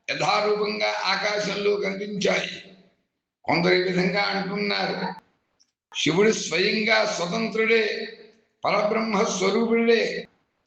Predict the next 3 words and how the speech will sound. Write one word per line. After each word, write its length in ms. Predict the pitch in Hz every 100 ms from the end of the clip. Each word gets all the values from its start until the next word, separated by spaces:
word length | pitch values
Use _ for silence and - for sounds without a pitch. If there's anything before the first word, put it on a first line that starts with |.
| _ _ _ -
సగుణ 420 | - 156 175 233
స్వరూపుడే, 1000 | 220 - 185 226 233 233 233 202 - - - - -
నిర్గుణుడే, 960 | 127 175 175 220 233 233 226 - -